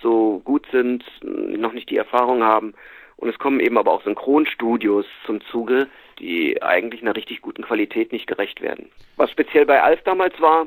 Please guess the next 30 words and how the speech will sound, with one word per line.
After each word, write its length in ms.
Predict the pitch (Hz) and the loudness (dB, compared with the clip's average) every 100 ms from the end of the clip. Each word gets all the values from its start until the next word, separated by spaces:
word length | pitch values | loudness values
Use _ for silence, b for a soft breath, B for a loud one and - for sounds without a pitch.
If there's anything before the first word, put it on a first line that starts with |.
| - | -2
kann 180 | 156 143 | 0 0
ich 80 | 131 | -2
nicht 180 | 127 | -4
sagen. 340 | 123 104 92 87 - | 0 0 0 -10 -6
Also 240 | 117 117 | -2 0
es 80 | 107 | -2
ist, 640 | - - - - - - | -2 -6 -10 -14 -14 -12
äh, 340 | - - - 123 | -6 -2 0 -2
es, 60 | - - | -4 -6
das 140 | 123 | -4
ist 180 | - - | -4 -4
oft 220 | - 185 - | -2 -2 -2
vorgekommen, 600 | 185 180 - 175 165 147 | 0 0 0 0 2 2
dass, 140 | 139 - - | 0 -4 -6
dass 140 | - - - - - - - - | -6 -6 -16 -18 -16 -16 -18 -4
eben 200 | 131 131 | -2 0
solche 260 | 123 127 113 | 0 -2 0
Serien, 240 | 120 120 | 2 2
wie 60 | 117 | 0
ich 60 | |
schon 100 | 120 | -2
mal 100 | 117 | 0
sagte, 320 | 110 113 92 | 0 -2 -2
wenn 120 | 98 110 | -4 -2
sie 80 | |
dann 220 | 117 113 60 | 0 0 0
auf 160 | 98 | -2
D 120 | - 120 | -2 -2
V 140 | 110 | 0
D 300 | 107 123 | 2 2